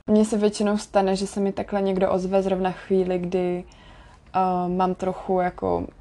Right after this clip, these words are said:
mm, horší náladu, nebo mám pocit, že teď mě to moc nebaví, teď nemám žádný drive, a nemám inspiraci a všechno je zbytečný. Tak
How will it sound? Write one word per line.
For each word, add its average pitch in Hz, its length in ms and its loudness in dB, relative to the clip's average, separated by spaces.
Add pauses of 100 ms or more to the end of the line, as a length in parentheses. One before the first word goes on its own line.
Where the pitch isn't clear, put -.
(140)
mm, 185 420 -8 (1120)
horší 202 360 2
náladu, 196 480 4
nebo 180 240 -2
mám 180 200 0
pocit, 180 380 -10
že 175 420 -2 (420)
teď 190 240 -8
mě 185 160 -4
to 180 100 -8
moc 175 240 -8
nebaví, 190 440 2
teď 190 160 -6
nemám 180 280 -2
žádný 180 360 -2
drive, 175 460 0 (800)
a 180 260 -2
nemám 175 320 0
inspiraci 175 960 -4 (160)
a 170 440 -2 (720)
všechno 185 320 0
je 175 80 2
zbytečný. 180 800 -2
Tak 190 200 -4